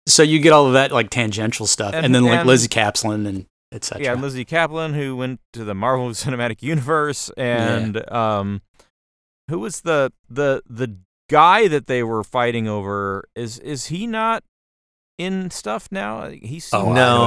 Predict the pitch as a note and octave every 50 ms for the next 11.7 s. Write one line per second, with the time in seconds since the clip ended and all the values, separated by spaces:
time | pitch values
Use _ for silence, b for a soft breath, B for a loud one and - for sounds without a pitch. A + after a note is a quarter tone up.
0 | A#2 A2+ A2 G#2+ G#2+ G#2 G#2 G2+ - _ b b b b - F#3 F3 D#3+ A2 A2
1 | C3 E3 G3 G3+ - - - G3+ F#3+ F#3+ F#3 F#3 F3+ - - - F3+ C3+ D#3+ D3+
2 | D3+ D3+ D#3 D#3 C#3 - C3 C3 B2 A#2 A#2+ A2+ B2+ B2 - C3+ A#2+ A2 - -
3 | B2 A2+ A#2 A#2+ A#2+ - - - A#2 A2 G#2+ G#2 - C3 B2 A#2+ - - B2 -
4 | B2 B2+ B2 A#2 A#2 A2+ A2 - - - B2 A2+ - - - - - C3 B2 A2+
5 | A2 G#2+ G2+ F#2+ - - - A#2+ A2+ A#2+ B2+ C3 C3 - B B B B B B
6 | - - C#3 C3+ B2+ A#2 G#2 C#3 C#3 C#3 C#3+ D3+ - C3+ C#3 C3 C3 B2+ A#2+ A2+
7 | C#3 C3 A#2+ A#2+ A#2+ A2+ A2+ G#2+ G2+ E3 A#2 B2+ - - A2 G2 F#2 F2+ F#2 G2
8 | - - - - - - B2 C#3+ C#3 C#3 C3+ - - - - - - - - -
9 | B2 A#2 A2 G#2+ G#2 G2+ E2 G2 G2+ - - - - G2 - - A#2+ A#2 G#2+ -
10 | - G2+ E2+ D#2+ D#2+ E2+ - - E2 D#2+ D#2+ A#2+ B2 - F2 - G2 F#2 E2 D#2+
11 | D#2+ A#2+ B2 G#2 G2+ G#2 A2 G#2 G2 F2+ F2+ F#2 G2 G2+